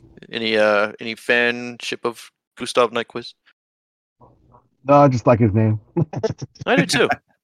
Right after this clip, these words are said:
Speaker 1: There's a YouTuber I like, Oh Nyquist. That's his, his name is
Speaker 2: Yeah.
Speaker 1: namesake, so I like him too.
Speaker 2: Well, I mean, it, you know, it's just Washington's just rebuilding, and so, hey, it is what it is. And,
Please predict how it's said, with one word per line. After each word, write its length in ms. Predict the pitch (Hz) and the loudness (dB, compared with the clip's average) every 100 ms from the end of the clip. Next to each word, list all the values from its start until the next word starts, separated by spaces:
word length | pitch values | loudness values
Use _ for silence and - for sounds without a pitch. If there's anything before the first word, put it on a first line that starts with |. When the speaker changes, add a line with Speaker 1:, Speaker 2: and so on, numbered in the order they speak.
| _ _ | _ _
Speaker 1:
There's 140 | - 208 | -2 0
a 40 | |
YouTuber 260 | - 151 117 | 2 4 6
I 40 | |
like, 220 | 113 113 | 6 6
Oh 120 | 131 | 4
Nyquist. 460 | 135 139 - 113 - | 4 2 2 -2 -2
That's 200 | 120 - | -6 -4
his, 240 | 117 101 | -4 -6
his 180 | - 123 | -6 -4
name 180 | 117 110 | -4 2
is 80 | 196 | 2
Speaker 2:
Yeah. 120 | 196 - | 2 -2
Speaker 1:
namesake, 460 | 120 117 - 104 - | -4 -4 -2 -2 -4
so 300 | - 104 104 | -4 -6 -4
I 100 | - | 0
like 160 | 123 113 | 2 2
him 80 | 110 | -2
too. 200 | 120 113 _ _ _ _ _ _ _ _ _ _ _ - | -4 -4 _ _ _ _ _ _ _ _ _ _ _ 4
Speaker 2:
Well, 280 | 180 180 | 8 8
I 40 | 196 | 8
mean, 260 | 202 185 - | 4 2 -2
it, 180 | 165 156 110 - - - - _ | -4 -4 -10 -14 -14 -12 -14 _
you 80 | 143 | 0
know, 260 | 127 117 120 - _ _ _ _ _ _ _ | 0 0 -4 -18 _ _ _ _ _ _ _
it's 180 | 131 127 | 0 2
just 300 | 151 - - | 2 2 2
Washington's 600 | 135 131 - 151 139 110 | 4 4 4 4 4 2
just 260 | 117 117 - | 0 0 0
rebuilding, 640 | 123 104 101 113 120 110 | 0 0 0 0 -2 -4
and 160 | 98 92 - | -6 -10 -8
so, 260 | 95 92 - _ _ _ _ _ _ - - _ _ _ _ _ | -8 -8 -12 _ _ _ _ _ _ -20 -20 _ _ _ _ _
hey, 220 | 117 127 101 _ _ - | 0 2 0 _ _ -4
it 120 | 113 | 0
is 180 | 123 110 | 0 2
what 160 | 120 | 0
it 120 | 131 | 2
is. 220 | 160 175 135 | 2 2 2
And, 280 | 117 120 | 0 -2